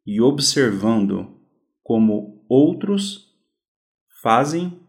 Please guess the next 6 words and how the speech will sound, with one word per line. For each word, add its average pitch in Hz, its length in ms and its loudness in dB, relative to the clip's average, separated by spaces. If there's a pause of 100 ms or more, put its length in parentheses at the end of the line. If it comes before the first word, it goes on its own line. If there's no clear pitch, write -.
(200)
ou 101 500 -4
colocam 113 540 0
em 101 240 -4
prática 110 640 -4 (640)
aquele 104 400 -4
conhecimento. 98 880 -4